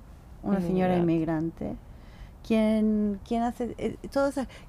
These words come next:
Speaker 1: ¿Quién cuida a la anciana que vive acá a dos cuadras,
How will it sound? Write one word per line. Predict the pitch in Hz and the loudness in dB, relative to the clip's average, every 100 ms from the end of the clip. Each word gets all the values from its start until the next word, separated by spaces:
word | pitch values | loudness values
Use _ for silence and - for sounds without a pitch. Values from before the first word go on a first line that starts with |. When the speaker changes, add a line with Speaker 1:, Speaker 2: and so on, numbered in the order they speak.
| - | 2
Speaker 1:
¿Quién | 330 339 | 6 6
cuida | - 247 233 247 302 | 4 2 4 2 2
a | - | 2
la | 220 | 2
anciana | 196 196 - 214 220 269 294 | 2 0 0 2 2 2 0
que | - | 2
vive | 214 214 214 | 4 6 4
acá | 202 202 220 - | 4 2 2 0
a | |
dos | 190 208 208 - | 2 2 0 -2
cuadras, | 214 196 185 202 254 - | 2 2 2 0 -2 -4